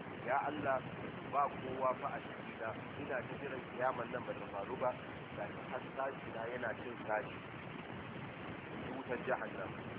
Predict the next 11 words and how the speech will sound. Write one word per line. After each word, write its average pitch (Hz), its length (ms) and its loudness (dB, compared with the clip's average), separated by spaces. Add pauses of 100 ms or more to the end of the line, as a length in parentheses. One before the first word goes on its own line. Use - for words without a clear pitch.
Ji - 140 0
Annabi 123 340 2
sallallahu 123 520 0
alaihi 123 320 -2
wa 143 160 -4
sallam. 120 320 0 (520)
Fa - 160 0
azina 135 320 4
laha 127 360 10 (220)
bi - 160 -4
nafsayn. 117 640 -2